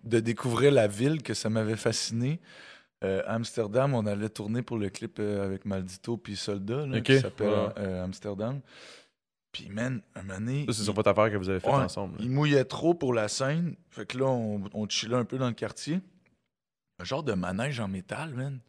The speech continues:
Speaker 1: Comme des cabines en rond, même.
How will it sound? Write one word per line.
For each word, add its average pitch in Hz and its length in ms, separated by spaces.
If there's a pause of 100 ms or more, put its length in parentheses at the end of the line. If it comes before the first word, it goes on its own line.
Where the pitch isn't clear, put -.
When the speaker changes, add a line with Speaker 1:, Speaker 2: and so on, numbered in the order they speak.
(1120)
Speaker 1:
Comme 131 200
des 101 120
cabines 123 520
en 95 180
rond, 120 340 (200)
même. 110 280